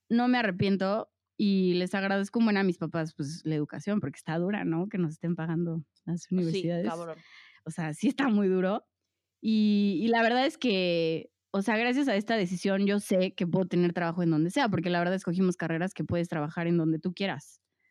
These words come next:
Speaker 2: Yes.
Speaker 1: O sea, y pagan, en este rango sí nos pagan bien. Ahorita no, <laughs> ay, sí, pero cuando encontremos un puesto
Speaker 2: Ajá.
Speaker 1: más alto,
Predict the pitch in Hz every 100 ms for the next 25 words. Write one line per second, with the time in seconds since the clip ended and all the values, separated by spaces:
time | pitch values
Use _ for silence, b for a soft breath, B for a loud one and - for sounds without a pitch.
0 | - 185 - 175 175 196 185 185 208 214
1 | 214 202 180 156 185 202 226 214 202 202
2 | 185 160 175 160 156 160 156 214 - _
3 | _ _ _ _ 247 302 339 302 294 453
4 | - 196 320 359 294 330 254 - - 220
5 | 214 185 214 269 240 226 220 247 254 277
6 | 247 226 214 226 208 180 - 190 208 220
7 | 240 233 240